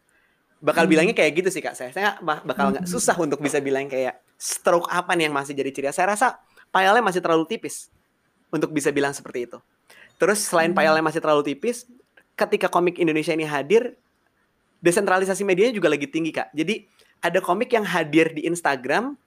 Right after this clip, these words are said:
Speaker 1: pasti itu akan dibuat dengan kemudahan produksi. Beda sama komik-komik yang memang di craft untuk diterbitin dalam format mungkin buku gitu.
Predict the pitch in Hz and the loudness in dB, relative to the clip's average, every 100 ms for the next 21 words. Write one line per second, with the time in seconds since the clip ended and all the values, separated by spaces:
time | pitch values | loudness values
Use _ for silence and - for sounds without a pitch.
0 | _ _ - 202 - 262 226 247 220 - | _ _ 0 0 0 -2 0 2 2 2
1 | 175 180 170 147 143 156 214 - 147 151 | -2 -2 -4 -4 2 2 2 0 -2 0
2 | 190 190 165 151 143 151 151 143 170 - | 0 0 2 4 2 2 0 2 0 -2
3 | 160 _ _ _ _ _ _ _ _ _ | -8 _ _ _ _ _ _ _ _ _
4 | _ _ _ _ - 151 170 220 196 175 | _ _ _ _ 0 4 6 4 2 2
5 | 180 170 170 165 202 190 165 151 180 143 | 2 2 2 0 0 0 -2 -4 -4 -4
6 | 135 160 202 208 - 156 190 180 175 156 | -2 -2 -2 -2 -6 -6 -2 -2 -2 -4
7 | 135 196 165 139 135 - 143 190 165 190 | -6 -2 -2 -2 -6 -8 -4 -4 -4 -6
8 | 151 - - 135 - | -8 -8 -14 -16 -20